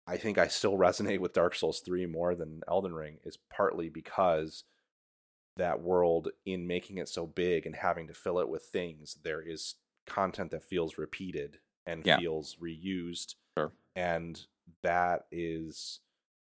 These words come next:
Speaker 1: I think, kind of, in some ways, detracts from some of the better moments when it's like, "Oh, this catacomb looks like the one I was in six
Speaker 2: Mm-hmm.
Speaker 1: hours ago, and it's the same boss, but there's two
Speaker 2: Listen,
Speaker 1: of them
Speaker 2: how,
Speaker 1: now."
Speaker 2: how many
Speaker 1: Uh,
Speaker 2: catacombs have you been in?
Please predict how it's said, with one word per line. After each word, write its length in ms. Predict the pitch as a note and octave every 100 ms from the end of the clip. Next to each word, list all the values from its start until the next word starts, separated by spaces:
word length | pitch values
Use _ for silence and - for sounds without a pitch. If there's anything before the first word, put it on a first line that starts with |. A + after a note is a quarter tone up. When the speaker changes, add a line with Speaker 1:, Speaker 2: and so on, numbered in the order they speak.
| _ _ _ _ _ _ _
Speaker 1:
I 120 | F#2
think, 400 | F2+ F#2+ E2+ - -
kind 200 | - E2+
of, 200 | D2+ - _ _ _ _ -
in 140 | F#2+
some 280 | G2 G2 F2
ways, 500 | E2 D#2+ D#2 - - - _ _ - -
detracts 640 | F#2 - - E2+ D2+ - -
from 320 | - E2+ D2+
some 240 | - F2
of 240 | D#2+ D2 E2
the 340 | E2 D2+ D#2+ _ _ _ -
better 280 | F2+ E2 D#2+
moments 680 | E2+ E2+ D2 C#2+ - - - _
when 160 | - E2
it's 200 | D#2 -
like, 400 | E2 D2+ - - _ _ _ _ _ _ _ _ _ _ -
"Oh, 160 | F2+
this 160 | E2+ E2
catacomb 440 | G2+ E2+ - E2 E2
looks 160 | -
like 140 | D#2+ -
the 80 |
one 160 | D#2+ D#2+
I 80 | D#2
was 160 | D#2+
in 280 | D#2+ D#2 D2+ - _ _ - F2+
six 180 | E2+ C2+
Speaker 2:
Mm-hmm. 40 |
Speaker 1:
hours 220 | D#2+ D#2
ago, 300 | D#2+ D#2 D2+ D2
and 140 | D#2+
it's 200 | D#2 -
the 100 | -
same 260 | - F2 E2
boss, 280 | D2+ D#2 -
but 80 | G#2
there's 100 | -
two 60 | D2
Speaker 2:
Listen, 140 | F#2
Speaker 1:
of 140 | E2 D2
them 120 | D#2
Speaker 2:
how, 160 | G#2 G#2
Speaker 1:
now." 140 | D2+
Speaker 2:
how 200 | D#2 A#2
many 160 | A#2+ A2
Speaker 1:
Uh, 60 | -
Speaker 2:
catacombs 480 | F#2+ F2+ G2 E2+ E2
have 100 | D#2+
you 120 | D#2
been 160 | C#2+
in? 200 | C#2 C#2+